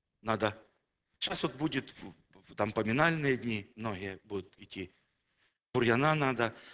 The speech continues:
поу-, поубирать. А может, там оградку покрасить. А давайте, может быть, я лавочку там поставлю и столик закопаю. А чё же они будут пустые стоять? А может, давайте мы туда соберём друзей, знакомых, кто его знал,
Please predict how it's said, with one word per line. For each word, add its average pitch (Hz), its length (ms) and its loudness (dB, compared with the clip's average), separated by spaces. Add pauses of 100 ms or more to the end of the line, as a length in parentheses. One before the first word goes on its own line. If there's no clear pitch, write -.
(120)
поу-, 107 220 2
поубирать. 107 800 0 (360)
А 156 140 2
может, 175 320 2
там 151 240 2
оградку 127 480 2
покрасить. 104 560 0
А 123 80 2
давайте, 180 380 2
может 147 260 0
быть, 139 140 0 (380)
я 123 120 4
лавочку 143 540 4
там 113 240 2
поставлю 101 580 2
и 113 80 -2
столик 139 460 0
закопаю. 95 640 -2 (160)
А 127 80 2
чё 190 120 4
же 175 120 4
они 180 100 4
будут 165 320 0
пустые 123 560 -2
стоять? 104 380 0 (240)
А 151 80 2
может, 175 280 2
давайте 180 440 6
мы 170 240 6 (260)
туда 165 300 4
соберём 160 600 6 (320)
друзей, 147 460 6
знакомых, 135 720 2 (220)
кто - 240 2
его 135 260 6
знал, 123 480 6